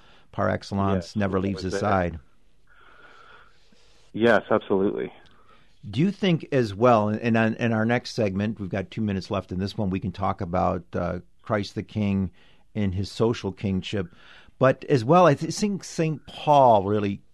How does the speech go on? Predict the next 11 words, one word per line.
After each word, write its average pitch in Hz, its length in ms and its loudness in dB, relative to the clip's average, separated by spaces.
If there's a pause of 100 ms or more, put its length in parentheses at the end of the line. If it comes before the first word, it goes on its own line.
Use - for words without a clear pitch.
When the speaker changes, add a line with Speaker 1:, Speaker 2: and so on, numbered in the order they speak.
Speaker 1:
encapsulates 110 640 -2
it, 104 80 -4
'cause 107 160 -2
he 110 200 -4 (280)
kind 143 280 2
of, 120 180 2 (260)
similar 151 380 4
to 120 80 2
Christ 131 380 2
having, 107 400 2
um, 95 420 -2